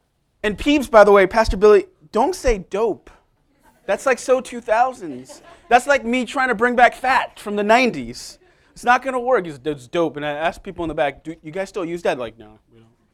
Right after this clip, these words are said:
Tells us our leadership is getting older. But anyway, uh, this, this whole, this whole thing around Kanye, uh, being born again. They, Kim Kardashian was on, uh, the news recently, I think the Today Show,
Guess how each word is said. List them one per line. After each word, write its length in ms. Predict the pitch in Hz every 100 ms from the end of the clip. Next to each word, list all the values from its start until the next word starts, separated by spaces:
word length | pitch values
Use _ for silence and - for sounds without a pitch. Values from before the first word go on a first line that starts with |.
| _ - _ _ _ _ _ _ _ _ _ _ _ _ _ _ _ _ _
Tells 280 | 190 190 185
us 140 | 160
our 200 | 175 160
leadership 360 | 165 185 185 165
is 60 |
getting 220 | 170 165
older. 420 | 165 175 180 165 - _ _ _ _ _ _ _ -
But 140 | 214
anyway, 380 | 254 240 220 214 - _ -
uh, 40 | 202 -
this, 180 | 233 247
this 200 | 254 254
whole, 340 | 311 370 320 -
this 140 | 226
whole 160 | 339 427
thing 200 | 370 320
around 340 | 294 269 240
Kanye, 600 | 247 247 262 254 220 202 -
uh, 220 | 180 175
being 240 | 185 196
born 240 | 165 190 196
again. 440 | 180 180 156 135
They, 320 | 165 170 180 - - _ _
Kim 120 | 226
Kardashian 560 | 226 226 220 220 226 208
was 140 | 190
on, 260 | 196 196 196 _ _ _
uh, 300 | 165 156 143 - -
the 100 | 175
news 560 | 185 208 214 180 165 175
recently, 500 | 165 175 170 165 156
I 60 |
think 180 | 151 185
the 80 | 170
Today 320 | 175 170 196
Show, 540 | 196 156 143 139 139